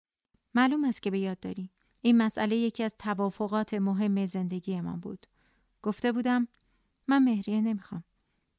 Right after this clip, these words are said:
یه شاخ نبات و یه جلد قرآن. همین.»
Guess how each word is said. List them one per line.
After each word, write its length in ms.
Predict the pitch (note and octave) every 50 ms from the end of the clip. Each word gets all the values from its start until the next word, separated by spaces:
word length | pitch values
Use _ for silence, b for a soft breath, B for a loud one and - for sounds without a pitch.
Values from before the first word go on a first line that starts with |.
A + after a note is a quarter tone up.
| _
یه 80 | - A3
شاخ 240 | G#3 - G#3+ G3 -
نبات 380 | F#3+ F#3+ F#3 F3+ F3+ G3 -
و 40 | G#3+
یه 120 | G3+ G3 F#3+
جلد 260 | - - F#3+ F#3 - -
قرآن. 360 | - E3+ - - F3 E3+ E3 _ _ _ _ _ _ _ _ _ _ _ _ _ _ _
همین.» 260 | - F#3 F3 E3 E3+